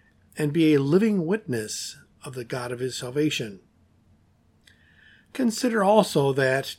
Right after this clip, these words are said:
to watch our tongue and to be careful that we do not sin in our reaction to this ridicule and scoffing, we need the mercy of God. In fact, we need salvation. In his mercy, God must give us that part of our salvation that is called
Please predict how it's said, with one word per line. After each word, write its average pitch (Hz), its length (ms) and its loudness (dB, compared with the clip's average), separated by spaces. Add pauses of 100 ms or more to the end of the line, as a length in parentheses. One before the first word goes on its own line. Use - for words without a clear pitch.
to 165 180 -2
watch 151 520 -2
our 127 200 -2
tongue 117 520 -8 (180)
and 135 180 -8
to - 80 -14
be 131 120 -4
careful 165 500 -2
that 135 140 -6
we 127 100 -2
do 139 100 0
not 135 280 -2
sin 151 480 0
in 139 160 -10
our 123 160 -8
reaction 160 500 -4
to 147 140 -2
this 123 260 -4
ridicule 131 500 -4
and 127 120 -14
scoffing, 113 640 -10 (500)
we 165 160 0
need 151 580 4
the 139 140 -8
mercy 123 320 -6
of 123 140 -12
God. 123 420 -2 (1040)
In 190 160 -2
fact, 202 580 0
we 143 140 -4
need 135 200 -4
salvation. 127 680 0 (1300)
In 247 220 4
his 151 340 2
mercy, 131 540 -2
God 151 360 -2
must 208 300 -2
give 208 160 6
us 156 140 0
that 175 280 -4
part 175 180 -2
of 156 80 -4
our 160 120 -2
salvation 151 560 -4
that 131 120 -4
is 131 140 -8
called 110 640 -8